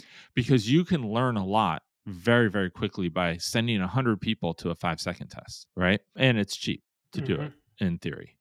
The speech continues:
Speaker 1: Yeah, again, you still have to know what to test, what questions to ask, et cetera. So there's some experience there for sure. But, um, that's where rapid testing comes in. Now, A B testing,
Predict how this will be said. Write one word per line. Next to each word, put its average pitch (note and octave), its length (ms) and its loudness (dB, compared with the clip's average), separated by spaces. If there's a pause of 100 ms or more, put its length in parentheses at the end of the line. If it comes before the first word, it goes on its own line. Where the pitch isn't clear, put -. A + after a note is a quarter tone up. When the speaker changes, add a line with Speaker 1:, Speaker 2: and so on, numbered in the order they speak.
(180)
Speaker 1:
Yeah, G#2+ 160 4
again, G#2+ 260 4
you B2 80 0
still A2 220 0
have G#2 160 0
to A2 100 -4
know F#2+ 180 2
what F#2+ 220 0
to F2 80 -8
test, G2 340 -4
what C2 120 -10
questions F#2+ 400 -2
to - 120 -8
ask, F2 380 -4
et - 80 -20
cetera. F#3+ 380 2
So - 160 -4
there's F#2+ 180 -4
some F2 160 -4
experience G#2 560 0
there D#2 220 -10
for - 120 -18
sure. - 440 -4 (240)
But, F2 360 2
um, E2+ 320 -6
that's C3+ 280 2
where A#2+ 80 -4
rapid G2 340 -4
testing F#2 300 -10
comes - 240 -14
in. - 120 -8 (120)
Now, A#2 180 4 (220)
A A2 140 4
B A2+ 200 4
testing, F#3 500 0